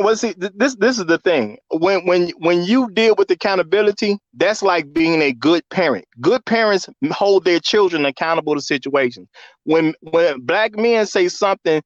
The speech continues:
to hold black women accountable, you get pushback because black women don't want to be held accountable. We live in a society that holds black men accountable for basically everything. Black men are going to choose to be good because it's just easier in life to be a good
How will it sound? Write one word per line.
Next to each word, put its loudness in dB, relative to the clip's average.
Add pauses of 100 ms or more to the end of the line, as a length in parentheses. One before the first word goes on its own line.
to 0
hold 2
black 0
women 2
accountable, 0
you -4
get -2
pushback 0
because -2
black -2
women -2
don't 0
want 0
to -6
be -4
held 2
accountable. -2 (240)
We 2
live 4
in 2
a 2
society 0 (240)
that 2
holds 2
black 0
men 0
accountable 0
for 0
basically 0
everything. -2 (280)
Black 0
men 2
are 0
going 2
to 0
choose 0
to 2
be -2
good 2
because 0
it's 0
just 0
easier 2
in 0
life 2
to 0
be 0
a 2
good 0